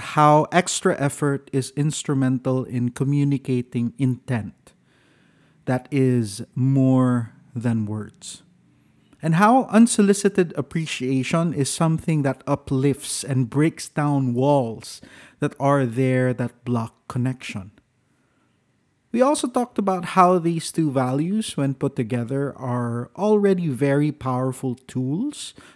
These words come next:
to be able to overcome challenges in forming a connection with someone. Now let's jump into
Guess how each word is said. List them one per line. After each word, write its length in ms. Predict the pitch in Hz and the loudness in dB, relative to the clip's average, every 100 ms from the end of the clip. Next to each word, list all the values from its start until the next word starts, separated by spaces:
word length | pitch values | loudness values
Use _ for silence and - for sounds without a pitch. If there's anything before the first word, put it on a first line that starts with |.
| - | -4
to 80 | 165 | 0
be 240 | 165 151 | 2 2
able 240 | 160 160 165 | 2 2 -2
to 160 | 143 | -4
overcome 680 | - 156 147 156 - 143 139 | -2 -2 0 -4 -2 -4 -4
challenges 840 | - 143 127 131 131 123 127 - - | -4 -2 0 0 0 0 -2 -4 -6
in 140 | 123 | -6
forming 680 | 120 - 135 131 131 131 127 - | -6 -6 -4 -2 -2 -2 -4 -8
a 80 | 135 | -8
connection 720 | 135 120 117 - - 120 117 | -6 -4 -6 -8 -8 -8 -8
with 180 | 120 - | -10 -12
someone. 600 | - 117 123 - 110 - _ _ _ _ _ _ _ _ _ _ _ _ _ _ _ - | -12 -10 -10 -14 -18 -20 _ _ _ _ _ _ _ _ _ _ _ _ _ _ _ 2
Now 180 | 214 269 | 4 6
let's 240 | 277 - | 4 2
jump 360 | 143 196 196 - | 2 2 4 2
into 340 | 185 185 165 | 0 0 -2